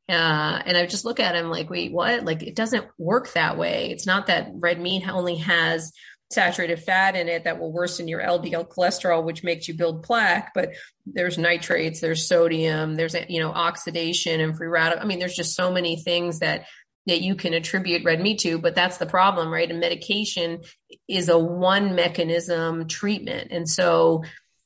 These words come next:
that's good because we need to sort of deal with the trigger, uh, the immediate or the, the main mechanism, but there's all these other mechanisms that are in place where you can't just take a, a pill. There, there's no magic pill.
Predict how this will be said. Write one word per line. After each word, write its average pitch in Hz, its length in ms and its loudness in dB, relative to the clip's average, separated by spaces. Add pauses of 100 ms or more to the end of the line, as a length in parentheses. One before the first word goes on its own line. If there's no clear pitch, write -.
(460)
that's 170 340 2
good 196 420 6
because 170 260 2
we 165 100 2
need 170 200 0
to 165 80 -2
sort 165 180 0
of 160 140 0
deal 180 320 0
with 165 320 -2
the 160 120 0
trigger, 180 760 2 (180)
uh, 160 220 2
the 165 160 -2
immediate 180 720 0
or 165 180 -2
the, 160 80 0 (320)
the 160 260 -4
main 185 320 4
mechanism, 175 500 -2
but 190 120 -2
there's 185 160 0
all 214 160 2
these 208 200 0
other 185 180 0
mechanisms 175 720 -2
that 170 100 -2
are 170 120 -2
in 170 80 -6
place 180 440 -2
where 175 140 -4
you 175 160 -8
can't 202 340 0
just 170 220 -2
take 185 180 -2
a, 170 200 -4 (120)
a 170 60 2
pill. 226 320 4
There, 160 100 4
there's 185 240 -6
no 233 140 0
magic 185 420 -2
pill. - 460 2